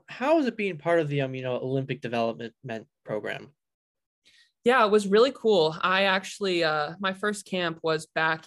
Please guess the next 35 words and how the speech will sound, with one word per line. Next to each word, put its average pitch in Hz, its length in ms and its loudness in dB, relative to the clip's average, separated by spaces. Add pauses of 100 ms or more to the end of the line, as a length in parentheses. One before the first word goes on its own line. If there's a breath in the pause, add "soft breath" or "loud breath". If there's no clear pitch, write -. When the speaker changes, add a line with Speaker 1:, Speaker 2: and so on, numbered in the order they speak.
(140)
Speaker 2:
in 160 560 -4
twenty 165 460 -4
fourteen, 165 680 -4
I 160 120 -2
believe. 156 400 -6
I 151 80 0
was 156 120 -8
fourteen 165 460 -4
years 156 240 -6
old 151 380 -2 (100)
in 160 140 -6
California, 156 840 -6 (140)
um, 156 380 -6
freshman 160 400 -6
in 156 80 -6
high 156 160 -6
school. 147 500 -6 (800 soft breath)
Uh, 160 540 2 (580)
they 180 100 4
had 175 180 2
us 170 140 0
running 165 220 0
the 160 60 -2
beep 160 280 -4
test 156 460 -4
and 160 160 -2
everything. 160 440 -4
It 151 100 -4
was 160 240 -2
in, 156 420 -4 (100)
uh, 156 220 -2
Chula 170 300 -4
Vista, 160 360 -2
San 156 280 -6
Diego, 151 600 -2